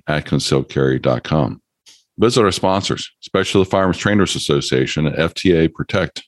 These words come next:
dot com, and check out their instructor insurance.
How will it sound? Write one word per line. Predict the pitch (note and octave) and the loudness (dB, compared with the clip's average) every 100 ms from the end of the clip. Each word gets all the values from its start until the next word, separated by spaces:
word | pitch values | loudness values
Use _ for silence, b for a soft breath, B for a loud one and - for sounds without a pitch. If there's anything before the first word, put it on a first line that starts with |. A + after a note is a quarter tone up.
| - | -4
dot | C#2+ C#2 | -4 -2
com, | D#2+ D#2 D#2 - | 0 0 -2 -6
and | - | -8
check | - D#2+ | -4 -2
out | E2 D2+ | -2 0
their | D#2+ | 0
instructor | D2+ - C#2+ - | 0 -2 -4 -2
insurance. | C2+ - E2 B1+ - | -4 -2 -2 -2 -6